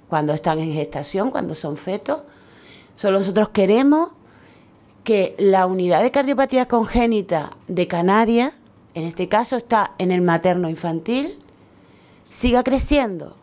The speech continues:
de cero a cien. O sea, queremos que nuestros niños sigan siendo atendidos en el mejor sitio de toda España, si es Canarias, todavía mejor, eso hay que esperar, pero lo vamos a conseguir.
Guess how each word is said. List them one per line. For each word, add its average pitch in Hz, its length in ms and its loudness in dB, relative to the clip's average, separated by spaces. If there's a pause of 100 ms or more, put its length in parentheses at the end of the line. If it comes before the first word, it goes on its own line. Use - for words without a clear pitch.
de 175 240 0
cero 311 560 -2 (100)
a 262 120 -2
cien. 240 460 -2 (200)
O 165 100 -14
sea, 160 400 -6
queremos 214 420 0
que 185 140 -4
nuestros 180 400 -4
niños 285 480 2 (460)
sigan 240 580 0
siendo 165 340 -4
atendidos 247 800 0 (640)
en 196 180 0
el 180 120 0
mejor 180 420 0
sitio 202 440 -4
de 165 100 0
toda 156 200 -4
España, 208 540 -2
si - 160 -2
es 175 60 0
Canarias, 165 600 0
todavía 143 320 0
mejor, 175 420 0 (600)
eso 170 180 -2
hay 156 100 2
que 156 80 -8
esperar, 143 520 -6
pero 151 240 -2
lo 131 100 -6
vamos 123 360 -10
a 139 240 -2
conseguir. 156 600 -4